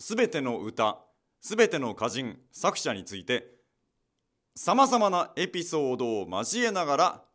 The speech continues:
楽しく、わかりやすく、そして徹底して詳しく、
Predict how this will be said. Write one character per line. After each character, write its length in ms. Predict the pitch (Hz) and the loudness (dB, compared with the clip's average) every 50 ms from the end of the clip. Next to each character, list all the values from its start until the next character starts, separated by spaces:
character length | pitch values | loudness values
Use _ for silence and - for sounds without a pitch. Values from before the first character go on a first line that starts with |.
| _ _ _ | _ _ _
楽 220 | - 104 127 190 196 | -4 0 2 2 2
し 100 | - - | 2 0
く、 160 | - - - _ _ _ _ _ | -4 -10 -20 _ _ _ _ _
わ 140 | - 107 147 | 0 2 4
か 100 | - 240 | 4 4
り 80 | 269 285 | 4 4
や 100 | 262 - | 4 2
す 100 | - - | 2 -2
く、 160 | - - _ _ _ _ _ _ _ _ _ _ _ _ _ _ | -10 -16 _ _ _ _ _ _ _ _ _ _ _ _ _ _
そ 140 | - - 156 | -2 -2 0
し 60 | - | 2
て 120 | - 196 | 2 0
徹 300 | 165 - 185 208 - - - | 0 2 0 -2 -2 -6 -4
底 180 | - 285 277 | 0 0 0
し 100 | 262 262 | 0 2
て 260 | - 262 202 - - - - | 4 2 2 2 0 -8 -2
詳 260 | - 202 262 - 330 | 2 8 10 10 10
し 220 | 320 - - - | 10 8 0 -2
く、 360 | - - 247 277 226 - - | -2 -2 -2 -2 -2 -4 -10